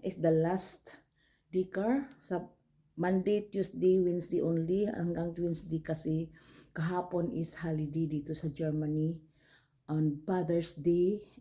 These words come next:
<laughs> Father's Day and holiday, mga kamoys.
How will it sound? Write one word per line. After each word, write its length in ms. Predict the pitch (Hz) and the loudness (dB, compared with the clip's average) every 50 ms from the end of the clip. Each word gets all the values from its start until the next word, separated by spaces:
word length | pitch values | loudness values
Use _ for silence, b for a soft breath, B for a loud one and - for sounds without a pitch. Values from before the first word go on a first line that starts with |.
| - - | -2 -2
<laughs> 920 | 160 147 131 180 - 147 - 175 156 160 - - - - - - - _ | 0 0 0 0 0 0 0 0 -2 -2 -4 -10 -12 -12 -14 -16 -12 _
Father's 420 | - 190 196 190 202 196 196 190 190 | -2 0 0 2 2 0 0 0 -2
Day 320 | - - 196 196 202 - - - | -2 2 2 2 2 2 0 0
and 240 | 175 190 190 185 175 160 | 0 2 2 0 0 0
holiday, 560 | 185 170 165 165 170 156 143 160 151 147 143 | 0 2 2 4 2 2 2 2 2 4 4
mga 320 | 147 147 143 147 143 - 156 | 4 4 2 2 0 -2 -4
kamoys. 480 | 147 143 139 143 127 120 - - - | -4 -4 -4 -4 -6 -6 -8 -8 -8